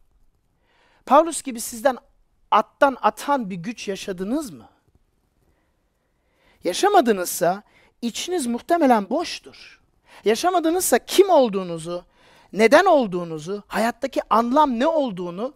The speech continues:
hala çözmemiş durumdasınız. Hala dışsal yaşam tarzı yaşıyorsunuz. Hala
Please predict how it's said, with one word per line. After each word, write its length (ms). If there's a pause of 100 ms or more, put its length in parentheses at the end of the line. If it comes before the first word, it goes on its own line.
(100)
hala 440
çözmemiş 680
durumdasınız. 800 (540)
Hala 500
dışsal 720 (1600)
yaşam 500 (580)
tarzı 360
yaşıyorsunuz. 840 (160)
Hala 520